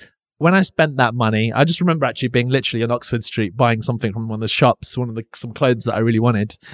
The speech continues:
And that feeling I was expecting, I was building up to getting, that feeling didn't come. And it was in that moment, I can almost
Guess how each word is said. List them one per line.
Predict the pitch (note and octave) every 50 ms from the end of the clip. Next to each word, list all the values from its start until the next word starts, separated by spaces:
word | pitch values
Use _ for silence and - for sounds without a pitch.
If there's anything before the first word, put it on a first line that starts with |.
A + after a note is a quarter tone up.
| - - - - - _
And | - D3 C#3+ C#3+ D3 D3 D3 D3+ D3 - -
that | F3 E3 C#3+ C3
feeling | - - F3+ F#3+ F#3+ F#3 F3 E3+
I | D3+ D3+
was | D3+ D3 -
expecting, | D3 - - - - D#3 C#3 - _ - C#3+ B2 B2
I | B2
was | B2+ -
building | - - D#3 D#3+ D#3 D3 C#3+ C#3
up | C#3+ C#3+ - -
to | - C3+
getting, | C#3+ D3 C3 A2 A2 G#2+ A2 A#2 - - - - -
that | C#3 A#2+ A2
feeling | - D#3+ D#3+ D#3 D3+
didn't | D3 D3 C#3 C3
come. | A#2+ C3 C#3+ F#3 A3 - _ _ _ _ _ _ _ _ _ -
And | C#3+ C#3 C#3 C#3 C#3 C#3 C#3+ C#3+ -
it | - D#3 D#3
was | D3+ D3 E3+
in | F3
that | F3+ E3 C3+ C3+
moment, | D3 D#3 E3 E3+ D#3+ C#3+ B2+ A2 A2 G#2+ G2+
I | F#2+ A#2+ C3
can | - D#3 C#3+ C#3 C#3 C3+
almost | - D3+ D#3+ D#3 D#3 D3 C#3 - - - - -